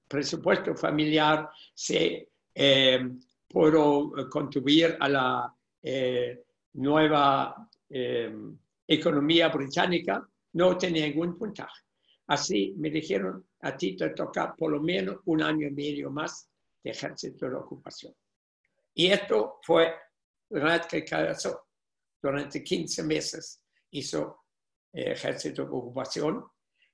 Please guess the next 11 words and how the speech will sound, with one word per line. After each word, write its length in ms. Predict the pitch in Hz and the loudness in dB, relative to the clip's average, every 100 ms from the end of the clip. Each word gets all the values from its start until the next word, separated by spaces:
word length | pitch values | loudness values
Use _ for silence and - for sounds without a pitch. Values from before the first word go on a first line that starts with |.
| _ | _
Y 520 | - 165 - - - _ _ _ _ _ _ _ _ _ | 2 2 2 -8 -16 _ _ _ _ _ _ _ _ _
mientras 360 | - 180 - - | -4 -2 0 0
que 140 | 190 | 0
tú 200 | 190 233 | 2 4
eres 340 | 220 107 95 - | 6 4 2 -2
ejército 460 | - 196 214 220 | -4 -4 -4 -2
de 60 | 208 | -2
ocupación, 520 | 202 247 - 262 254 | 0 -2 0 0 0
no 200 | 196 202 196 | -2 -2 0
tienes 460 | 220 226 202 - 214 | -2 0 -4 -2 2
otro 840 | 220 214 214 202 196 185 - | 2 2 0 2 2 -2 -6